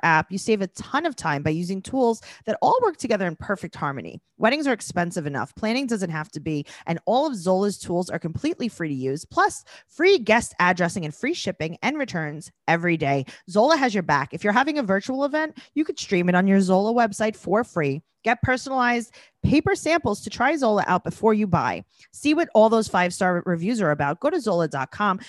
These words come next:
slash trash talk today and use promo code save fifty. That's save five zero to get fifty percent off your save the dates.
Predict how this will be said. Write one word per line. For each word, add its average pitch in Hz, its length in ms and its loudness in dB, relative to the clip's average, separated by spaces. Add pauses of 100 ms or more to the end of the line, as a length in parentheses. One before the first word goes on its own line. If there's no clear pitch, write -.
(140)
slash 170 320 -2
trash - 380 -2
talk 196 260 4
today 160 320 -2
and 170 100 -4
use 254 300 -6 (240)
promo 233 340 0
code 135 300 -6
save 226 400 -4
fifty. - 540 -6 (260)
That's 175 240 -4
save 214 360 -4
five 202 340 2
zero 214 440 2 (280)
to 185 80 -14
get 202 120 -2
fifty 302 360 -6
percent 285 340 0 (100)
off 196 220 2
your 196 140 0
save 165 260 -4
the 160 80 -6
dates. 127 400 -4